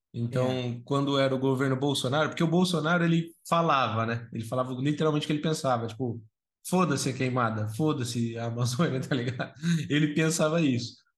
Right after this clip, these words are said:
Speaker 1: O nosso atual governo diz que não pensa assim,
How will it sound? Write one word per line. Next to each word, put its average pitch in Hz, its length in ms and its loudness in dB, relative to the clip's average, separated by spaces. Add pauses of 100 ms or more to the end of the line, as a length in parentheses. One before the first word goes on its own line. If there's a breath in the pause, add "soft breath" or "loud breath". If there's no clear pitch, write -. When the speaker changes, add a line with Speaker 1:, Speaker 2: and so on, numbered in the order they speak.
(120)
Speaker 1:
O 185 80 -2
nosso 180 300 2
atual 143 240 2
governo 123 580 0 (580)
diz 190 380 2
que 208 120 0
não 190 180 4
pensa 196 400 2
assim, 120 480 -2